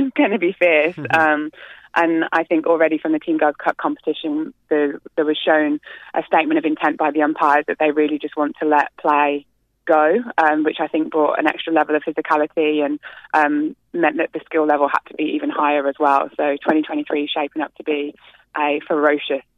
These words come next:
Speaker 1: season.
Speaker 2: It certainly is. We've got a World Cup to look forward to as well, so plenty of great netball action coming our way in twenty twenty-three. Stacey, it's been a pleasure,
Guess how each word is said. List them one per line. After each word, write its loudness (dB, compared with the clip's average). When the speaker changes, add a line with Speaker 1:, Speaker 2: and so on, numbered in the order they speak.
Speaker 1:
season. -4
Speaker 2:
It -20
certainly -2
is. -2
We've -8
got -2
a 0
World 0
Cup -4
to -8
look -4
forward -4
to -4
as -6
well, 0
so -4
plenty -4
of -6
great -4
netball -6
action -6
coming -6
our -2
way 0
in -8
twenty -10
twenty-three. -8
Stacey, -2
it's -8
been -2
a -4
pleasure, 0